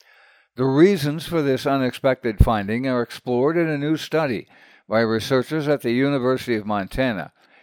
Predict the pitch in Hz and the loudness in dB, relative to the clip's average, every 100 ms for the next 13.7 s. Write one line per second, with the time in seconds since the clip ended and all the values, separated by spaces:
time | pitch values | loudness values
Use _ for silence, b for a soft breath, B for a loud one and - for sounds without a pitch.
0 | b 113 147 151 - 139 123 120 117 113 | b 2 4 2 0 -2 0 0 0 -2
1 | 107 92 127 110 87 _ b b 117 123 | -6 -2 0 0 -2 _ b b -2 2
2 | 113 113 147 160 143 135 127 123 - 113 | 2 4 4 4 -2 0 -2 -2 -6 -4
3 | 127 147 - - 120 110 b b b 95 | -2 -2 -4 0 2 2 b b b 0
4 | 123 147 - 117 113 143 139 120 113 - | 0 0 -2 -4 0 0 0 0 -2 -4
5 | - _ - 143 143 135 165 98 - - | -20 _ -2 0 2 2 2 -2 -4 -20
6 | b b - 117 123 160 - 117 - - | b b -2 2 4 4 2 -6 -4 0
7 | 160 147 139 - 123 117 - 143 147 139 | 2 2 -2 -4 -4 -4 -4 -2 0 -2
8 | 120 147 127 117 110 151 151 147 - b | -2 -2 -2 -6 -4 -4 -2 -4 -6 b
9 | b - 143 147 131 139 143 139 143 143 | b -6 0 2 2 2 0 -2 0 0
10 | 156 151 123 117 95 - - - _ _ | 0 0 2 2 2 -4 -20 -20 _ _
11 | _ _ _ _ _ b b b b - | _ _ _ _ _ b b b b 2
12 | 160 214 143 190 - 151 - 170 156 156 | 4 4 2 0 2 -4 -2 -2 0 0
13 | 147 120 143 160 156 147 139 | -2 0 0 0 0 -2 -4